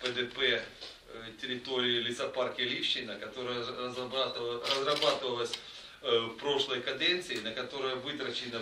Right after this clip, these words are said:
более двухсот восьмидесяти тысяч, э, бюджетных денег, э, и основной целью которого было вызначение саме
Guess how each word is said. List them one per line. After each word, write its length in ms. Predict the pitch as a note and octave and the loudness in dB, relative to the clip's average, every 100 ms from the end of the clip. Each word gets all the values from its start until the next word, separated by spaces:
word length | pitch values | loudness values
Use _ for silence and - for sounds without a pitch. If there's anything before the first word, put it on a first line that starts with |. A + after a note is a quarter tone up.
| - | -2
более 240 | B2+ B2 | 2 4
двухсот 440 | B2 B2 B2 C3 B2 | 2 -2 -6 -4 -2
восьмидесяти 680 | B2 A#2 A#2+ A#2 - A#2+ A#2+ | -2 -2 -4 -4 -4 -4 -6
тысяч, 380 | A#2 A#2+ A#2 - | -8 -8 -4 -4
э, 100 | A#2+ | -2
бюджетных 640 | A2+ G#2 A2+ B2 A#2+ A2+ G#2 | -6 -4 0 0 0 -4 -2
денег, 340 | C#3 D#3+ A2+ F#2+ - - - - - | 2 2 2 0 -4 -4 -10 -14 -4
э, 420 | A2+ A2+ A#2 A#2 - | 0 0 0 -2 2
и 320 | C3+ C#3 B2+ - - - - - | 6 6 6 0 -10 -16 -20 -6
основной 640 | - - D#3+ D#3+ E3 E3+ D3+ | -2 0 6 6 6 2 2
целью 380 | D#3 D3+ D3 D3+ | 4 4 4 0
которого 460 | D3 A3 G#3 F3 | -2 0 2 2
было 260 | C#3 C#3+ C#3 | 2 2 2
вызначение 640 | D3 F#3 F3 D#3+ D3 C3+ | 0 -2 0 0 0 -2
саме 360 | C3+ D3 D3 C#3 | -2 2 2 2